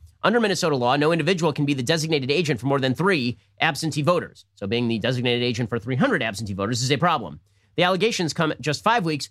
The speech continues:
before a presidential election plagued with predictions of voter fraud. Both Trump and Attorney General Bill Barr have warned that the increased use of mail-in ballots due to covid nineteen concerns about in-person voting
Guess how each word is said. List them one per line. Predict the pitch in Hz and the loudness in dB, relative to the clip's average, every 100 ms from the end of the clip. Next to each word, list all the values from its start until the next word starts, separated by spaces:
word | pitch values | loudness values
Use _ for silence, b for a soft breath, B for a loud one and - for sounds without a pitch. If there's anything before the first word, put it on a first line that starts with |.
| _ 147 | _ -4
before | 156 196 | 0 0
a | 135 | 2
presidential | 170 160 175 151 127 | 0 0 0 -2 -2
election | 156 185 135 117 | 0 0 -2 -2
plagued | 180 180 120 120 | 0 0 0 -4
with | 123 | -2
predictions | 156 147 135 | -2 0 -2
of | 117 | 0
voter | 226 190 | 0 2
fraud. | 180 156 147 b - | 2 0 -2 b -4
Both | 147 | 0
Trump | 214 - - | 0 0 -2
and | 135 | -4
Attorney | 160 156 | 0 0
General | 139 151 139 | 2 2 2
Bill | 127 | 2
Barr | 120 160 156 _ _ | 2 2 -2 _ _
have | 139 135 | 0 2
warned | 196 151 131 - | 2 2 -2 -6
that | 127 | -8
the | 120 | -2
increased | 180 - 170 131 | 0 0 -2 0
use | 170 143 | -2 0
of | 135 | 2
mail-in | 160 202 156 | 4 4 2
ballots | 123 117 - | 0 -2 -4
due | 143 | -4
to | 135 | 0
covid | 165 151 | 0 2
nineteen | 139 135 254 247 | 0 0 -2 0
concerns | 165 147 143 120 | 0 2 2 2
about | 127 | 0
in-person | 139 131 131 120 | 0 -2 -2 0
voting | 147 143 | 2 0